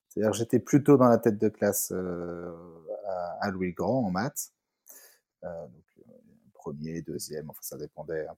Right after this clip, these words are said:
peu des, des, des, des exas. Mais, euh,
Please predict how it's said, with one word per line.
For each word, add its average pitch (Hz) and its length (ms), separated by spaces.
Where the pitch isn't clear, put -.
peu 80 100
des, - 400
des, 82 300
des, 80 240
des 85 280
exas. 107 320
Mais, 85 300
euh, 80 140